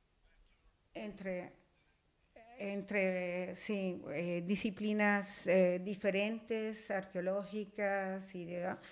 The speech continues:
que ayudan a analizar el terreno de búsqueda. Esto está reconocido internacionalmente por todos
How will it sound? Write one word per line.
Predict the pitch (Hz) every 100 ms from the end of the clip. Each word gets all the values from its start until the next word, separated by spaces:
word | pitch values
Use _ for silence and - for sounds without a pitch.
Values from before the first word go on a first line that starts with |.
| - - -
que | - 196 180 -
ayudan | 208 196 202 196 196 190 190 196
a | 202
analizar | 196 185 180 180 190 180 180
el | 185 180
terreno | 180 170 175 170 165 160 165 - _ _ _ _ _ -
de | 175
búsqueda. | 165 165 - - 151 151 165 - - - - _ - _ - - - _ _ - - _ _ _ _ _ _ _ _ _ _ -
Esto | 208 214
está | 202 208 202
reconocido | 214 214 202 226 214
internacionalmente | 214 208 202 190 202 190 196 196 190 190 214 214 240 - _ _ _
por | 190 185
todos | 180 175 180 220 247 - -